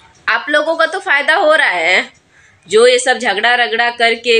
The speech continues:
व्यूज इकट्ठा कर रहे हो, ये सब फ़ायदा हो, लेकिन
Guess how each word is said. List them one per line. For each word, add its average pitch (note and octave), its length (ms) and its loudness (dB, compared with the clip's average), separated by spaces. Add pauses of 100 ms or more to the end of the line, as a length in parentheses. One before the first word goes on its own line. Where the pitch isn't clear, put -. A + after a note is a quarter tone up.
व्यूज A3+ 280 -4
इकट्ठा G#3+ 420 -2
कर A#3 240 0
रहे G#3 200 2
हो, G3+ 160 -4
ये A3+ 140 0
सब C4+ 180 -2
फ़ायदा A#3+ 280 0
हो, B3+ 60 0
लेकिन D4 500 -2